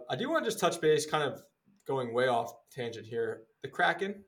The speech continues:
going back to professional, uh, sports. Um, what are the fans, I mean, Kraken, obviously the first couple years they've been in, uh, the league so far, they've been having a lot of success. So what are the fans thinking about the Kraken, you know, this year, their outlook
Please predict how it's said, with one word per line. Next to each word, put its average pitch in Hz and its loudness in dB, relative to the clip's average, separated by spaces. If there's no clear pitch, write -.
going 123 -4
back 123 -2
to 127 -12
professional, 120 -6
uh, 113 -6
sports. 120 -6
Um, 147 2
what 240 6
are 440 4
the - -8
fans, 208 2
I 165 0
mean, 165 -2
Kraken, 208 0
obviously 170 2
the 131 -4
first 151 0
couple 143 -6
years 139 2
they've 127 -2
been 123 -2
in, 139 -6
uh, 123 -2
the 113 -4
league 123 -6
so 123 -4
far, 113 -2
they've 127 -4
been 143 -10
having 139 -4
a - -6
lot 123 0
of 123 -4
success. - -6
So 131 -4
what 131 -2
are 196 -4
the 185 -8
fans 147 -6
thinking 143 -6
about 123 -2
the - -20
Kraken, 123 -4
you 127 -10
know, 120 -10
this 123 -10
year, 127 -4
their 117 -6
outlook 127 -4